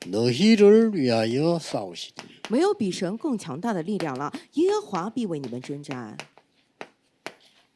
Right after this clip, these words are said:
Speaker 1: 너무나 잘 아는 본문인데 우리가 잘못 이해할 수도 있습니다.
Speaker 2: 是我们非常熟知的本文，但是有可能我们会误解。
Speaker 1: 네,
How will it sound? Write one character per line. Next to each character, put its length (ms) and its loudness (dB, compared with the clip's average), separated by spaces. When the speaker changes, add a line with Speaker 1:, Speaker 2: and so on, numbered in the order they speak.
Speaker 1:
너무나 360 8
잘 200 6
아는 280 8
본문인데 880 4
우리가 180 4
잘못 540 6
이해할 280 4
수도 220 -4
있습니다. 480 -8
Speaker 2:
是 140 -6
我 100 -2
们 120 -6
非 160 -6
常 220 -4
熟 200 -6
知 120 -8
的 80 -8
本 200 -8
文， 140 -6
但 140 -2
是 120 -6
有 160 0
可 140 -8
能 120 -8
我 100 -8
们 80 -8
会 160 -6
误 200 -8
解。 460 -10
Speaker 1:
네, 240 -18